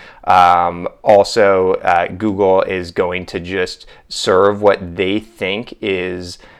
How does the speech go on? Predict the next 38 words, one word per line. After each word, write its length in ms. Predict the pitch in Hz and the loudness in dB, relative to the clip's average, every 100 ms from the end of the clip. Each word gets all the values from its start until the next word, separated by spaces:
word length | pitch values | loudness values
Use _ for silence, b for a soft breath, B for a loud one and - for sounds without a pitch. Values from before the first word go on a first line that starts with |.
| B _ _ _ | B _ _ _
the 220 | 104 92 98 | -10 -6 -6
best, 640 | 85 101 95 - - - - | -2 2 2 0 -10 -16 -4
uh, 380 | 92 87 85 87 | 0 2 2 0
format. 600 | - - 127 95 60 - | -4 2 2 2 -6 -10
So, 240 | - 107 98 | -2 2 2
for 140 | - | 2
example, 340 | 92 101 90 85 | 0 -2 -2 -2
I 120 | 92 | -2
was 140 | 92 | -2
just 380 | 110 95 - _ | -4 -6 -8 _
changing 400 | - 104 92 92 | -2 0 0 -2
some 140 | - | -4
of 80 | 95 | -4
the 60 | 95 | -4
Media 200 | 117 131 | -2 -2
Captain's 400 | 95 92 92 87 | -2 -4 -4 -2
ads 320 | 90 92 - | 0 -2 -6
to 100 | 98 | -10
go 200 | 92 101 | -4 -4
to 160 | 92 98 | -6 -8
responsive 600 | 98 - 95 95 98 - | -10 -2 0 0 -8 -6
search 420 | 127 127 117 - B B | 0 2 2 -4 B B
since 180 | - 101 | -12 -8
we 120 | 110 | -6
primarily 520 | 95 107 95 98 98 92 | -2 2 2 2 0 0
had 160 | 90 | -2
traditional 440 | - 92 92 90 92 | -2 -6 -6 -6 -6
text 340 | 131 131 - | -4 -4 0
ads. 460 | 95 95 92 90 - B B - | 0 2 0 -4 -16 B B -4
And, 640 | 98 95 92 90 90 90 92 | -2 2 2 2 0 0 0
um, 720 | 101 92 92 90 90 92 90 - _ _ _ _ _ - _ | 4 4 4 2 0 -4 -10 -16 _ _ _ _ _ -20 _
you 80 | 131 | 4
know, 140 | 113 98 | 4 6
as 180 | 104 98 | 6 6
I 120 | 98 | 4
was 160 | 95 | 2
doing 300 | 107 95 104 | -2 -2 0
that 300 | 98 98 95 | 0 2 0